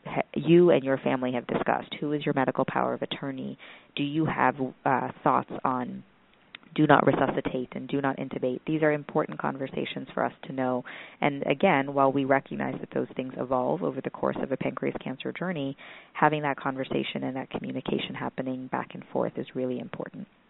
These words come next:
So I know that was a, a whirlwind on a number of <laughs> different topics,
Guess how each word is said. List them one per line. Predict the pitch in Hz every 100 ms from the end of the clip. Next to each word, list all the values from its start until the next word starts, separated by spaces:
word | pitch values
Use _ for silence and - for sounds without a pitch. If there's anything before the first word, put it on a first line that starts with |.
| _ _ _ - - - - - _ _ _ _ _ _ -
So | 160 147 143
I | 147
know | 151
that | 147 143
was | 139 -
a, | 139 135 135 - -
a | 135
whirlwind | 135 151 151 143 143
on | 143
a | 131
number | 135 139
of | 180
<laughs> | -
different | - -
topics, | - 127 147 170